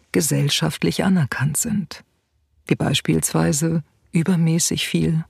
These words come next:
Sport zu machen. Und auch hier gilt wieder, das muss natürlich keinesfalls so sein, aber ein genauerer Blick lohnt sich auch hier sehr.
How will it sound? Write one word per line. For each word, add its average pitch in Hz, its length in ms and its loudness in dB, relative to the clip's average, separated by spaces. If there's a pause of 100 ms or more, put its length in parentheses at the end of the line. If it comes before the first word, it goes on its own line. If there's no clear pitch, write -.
Sport - 540 -2 (160)
zu - 160 0
machen. 147 420 -4 (1000)
Und 175 200 2
auch 180 180 0
hier 156 460 4 (140)
gilt 170 380 2
wieder, 165 400 2 (1000)
das - 240 -2
muss 214 400 2
natürlich 190 600 4
keinesfalls 165 720 2
so 143 200 2
sein, 135 560 2 (680)
aber 143 260 -2
ein 165 180 2
genauerer 202 580 2
Blick 190 520 0 (220)
lohnt 190 320 4
sich - 260 -2
auch 139 160 0
hier 123 500 0 (440)
sehr. 107 460 -4